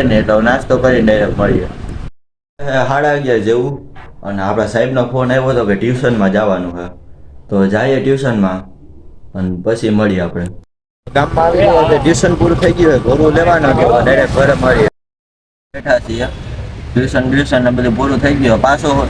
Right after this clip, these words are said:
ત્રણ, સવા ત્રણે પાછું જવાનું છે. તો પહેલાં આપણે ઘરે જાહું, આરામ બારામ કરી,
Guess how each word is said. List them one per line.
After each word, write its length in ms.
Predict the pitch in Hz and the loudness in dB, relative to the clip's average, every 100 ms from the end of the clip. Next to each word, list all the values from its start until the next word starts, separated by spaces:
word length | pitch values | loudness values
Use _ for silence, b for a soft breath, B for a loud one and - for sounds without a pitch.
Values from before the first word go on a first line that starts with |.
| - - | -4 -4
ત્રણ, 240 | 139 143 139 | 2 4 4
સવા 240 | 147 139 | 4 4
ત્રણે 260 | 127 143 135 | 2 2 2
પાછું 340 | 139 139 120 | 2 2 2
જવાનું 440 | 120 120 113 107 104 | 2 4 4 2 2
છે. 80 | 104 104 - - - - - - | 2 0 -4 -8 -8 -8 -6 2
તો 140 | 120 117 | 4 4
પહેલાં 240 | 139 143 139 | 4 2 2
આપણે 240 | 139 135 131 131 127 120 - - - - - - | 2 2 2 2 0 -2 -10 -10 -10 -10 -6 0
ઘરે 240 | 143 151 156 | 4 4 4
જાહું, 340 | 165 175 156 131 | 2 2 2 4
આરામ 300 | 135 143 139 | 4 2 2
બારામ 280 | 147 143 139 | 2 2 0
કરી, 180 | 147 | 0